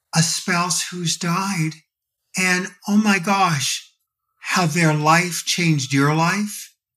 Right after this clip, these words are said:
It might be gratitude for them. It might be their death changed you and you want to change the world so no one dies that way.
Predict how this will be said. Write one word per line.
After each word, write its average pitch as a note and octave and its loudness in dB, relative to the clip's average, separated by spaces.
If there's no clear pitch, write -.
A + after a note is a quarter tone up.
It D#3+ 2
might D3+ 2
be D#3+ 0
gratitude D#3 0
for F3 -4
them. F#3 -2
It F#3 -4
might F#3 2
be F3 0
their D3+ 4
death C#3+ 0
changed F3 -2
you G3+ 0
and D3 2
you D#3 6
want D#3+ 4
to E3 4
change E3 0
the D3+ 0
world D#3+ -2
so D#3 -2
no C#3 0
one D3+ -2
dies C#3+ 2
that C3+ 0
way. C#3 -2